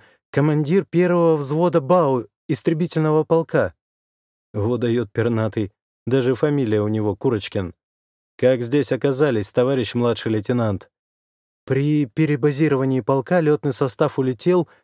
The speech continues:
а мы двинулись на машинах к новому аэродрому,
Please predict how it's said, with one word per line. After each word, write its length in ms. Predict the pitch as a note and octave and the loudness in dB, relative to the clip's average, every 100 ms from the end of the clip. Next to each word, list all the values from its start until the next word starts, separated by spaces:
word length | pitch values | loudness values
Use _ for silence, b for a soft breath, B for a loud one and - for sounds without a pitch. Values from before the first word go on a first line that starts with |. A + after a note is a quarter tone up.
| b | b
а 120 | A2 | -2
мы 160 | C3 C#3+ | 0 2
двинулись 480 | C#3 E3 D#3 D3+ D3+ | 0 0 0 -2 0
на 80 | D3+ | 0
машинах 500 | D#3+ - D3+ A2 - | 0 -2 -2 -2 -2
к 80 | |
новому 480 | D3+ E3 C3 A#2 A2+ - | 0 2 2 0 -2 -2
аэродрому, 640 | B2+ B2+ B2+ D3 A#2 G2+ | -2 0 0 2 0 -2